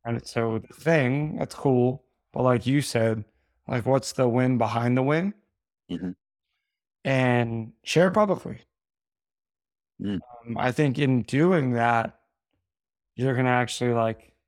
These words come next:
Speaker 1: create a windfall of people putting things on loudspeaker and being more open, and, and with that,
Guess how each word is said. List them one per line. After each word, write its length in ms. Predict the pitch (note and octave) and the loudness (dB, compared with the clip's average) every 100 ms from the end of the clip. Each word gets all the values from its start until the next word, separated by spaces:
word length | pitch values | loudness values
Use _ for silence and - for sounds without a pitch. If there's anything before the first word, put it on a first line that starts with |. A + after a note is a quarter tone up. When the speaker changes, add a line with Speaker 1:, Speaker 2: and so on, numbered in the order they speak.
| _ _ _ _ _ _ _ _ _ - | _ _ _ _ _ _ _ _ _ -14
Speaker 1:
create 420 | - B2+ B2+ A#2+ - | 0 2 4 2 0
a 60 | |
windfall 760 | A#2+ B2+ B2+ - A2+ A2 A2+ - - | 2 2 2 0 -2 0 -4 -12 -4
of 220 | A2+ - | -4 -2
people 680 | B2+ A2+ A2+ A2 G#2+ G#2 _ - | -2 0 2 2 2 -2 _ -6
putting 260 | B2 A#2 | -2 0
things 220 | A#2 A2+ | 0 -2
on 160 | A2 G#2+ | -2 2
loudspeaker 880 | B2+ B2+ A2 - B2+ A2+ A#2+ A2 A2 | 4 4 0 0 0 0 0 0 0
and 280 | G#2 G#2 G2 _ _ _ _ | -2 -4 -8 _ _ _ _
being 240 | - C3+ B2+ | 0 2 4
more 200 | A#2 B2 | 4 4
open, 500 | B2 - B2 A#2 A2+ | 2 2 2 4 2
and, 220 | A2 A2+ | -2 -4
and 320 | A#2 A2+ A2+ A2+ _ - | -4 -4 -4 -10 _ -8
with 340 | A#2 E3+ F3 | 0 0 0
that, 460 | B2+ B2 A#2 G#2 _ | -2 2 2 -2 _